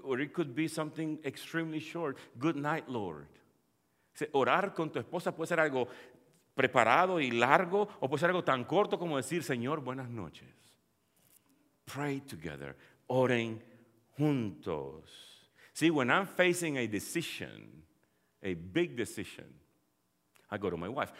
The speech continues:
Cuando estoy, cuando estoy enfrentado a una decisión fuerte, yo voy a mi esposa.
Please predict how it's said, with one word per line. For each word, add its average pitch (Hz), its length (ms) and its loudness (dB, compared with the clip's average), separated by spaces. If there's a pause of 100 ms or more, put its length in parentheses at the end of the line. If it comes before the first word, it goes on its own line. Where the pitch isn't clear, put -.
(120)
Cuando 104 200 -4
estoy, 101 80 -4
cuando 110 220 -6
estoy 139 300 -2
enfrentado 156 440 0
a - 20 0
una 151 160 0
decisión 139 380 -4
fuerte, 117 480 4
yo 104 100 -2
voy 95 140 0
a 85 60 -2
mi 90 100 -4
esposa. 90 540 -8